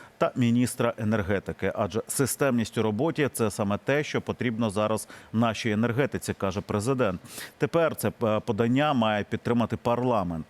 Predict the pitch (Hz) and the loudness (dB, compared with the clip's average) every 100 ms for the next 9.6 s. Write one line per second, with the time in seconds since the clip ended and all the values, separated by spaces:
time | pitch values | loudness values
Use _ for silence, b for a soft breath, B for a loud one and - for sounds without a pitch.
0 | - 95 98 101 107 104 107 104 110 98 | -12 -4 -2 0 0 0 0 0 0 0
1 | 120 147 131 127 110 B B - 117 120 | 0 2 0 0 -2 B B -4 -2 -2
2 | 123 123 131 123 107 120 107 - 131 120 | 0 0 2 2 0 -2 -4 0 2 4
3 | 110 117 123 - - 107 101 101 117 143 | 4 4 2 0 0 0 0 0 0 0
4 | 131 110 107 117 - 156 110 107 131 131 | 2 0 2 0 0 -2 0 2 2 2
5 | 110 - 113 110 127 117 113 110 - 147 | 0 0 0 0 0 0 0 0 0 0
6 | 98 95 95 95 B B - 98 131 120 | 0 0 0 -2 B B -8 -4 -4 -2
7 | 104 107 127 - 117 98 127 131 120 - | -2 0 0 0 -4 -2 -2 0 -2 -2
8 | 127 110 120 117 123 120 143 135 156 104 | -4 -2 -4 -4 -2 0 0 0 0 0
9 | 90 92 90 - 120 117 | -2 -2 -4 -2 -2 -2